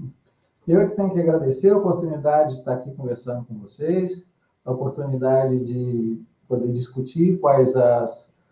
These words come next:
como é que a integração lavoura, pecuária, floresta é uma forma de se intensificar sustentavelmente a produção agropecuária, né? É um prazer interagir com, com a Incapé,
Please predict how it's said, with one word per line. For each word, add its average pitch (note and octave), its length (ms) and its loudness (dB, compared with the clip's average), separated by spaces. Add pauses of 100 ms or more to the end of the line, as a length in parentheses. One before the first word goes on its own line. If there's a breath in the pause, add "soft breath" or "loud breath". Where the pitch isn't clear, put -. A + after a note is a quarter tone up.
(160)
como D#3+ 180 6
é F#3 160 8
que E3+ 80 4
a D3+ 80 4
integração C#3+ 540 0
lavoura, D3 380 4
pecuária, C3 500 2
floresta C3+ 800 2
é C#3+ 100 6
uma E3 200 4
forma C#3 340 2
de B2+ 80 -2
se - 100 -12
intensificar C3 680 -2
sustentavelmente B2 1080 -2 (380)
a A#2+ 220 0
produção A#2+ 400 -4
agropecuária, A#2+ 800 0
né? D3+ 280 -2 (320)
É B2+ 80 -4
um C3 100 0
prazer C3 580 4
interagir B2 580 0
com, A#2 420 -2 (400)
com A#2 100 -8
a B2 60 -4
Incapé, E3+ 800 4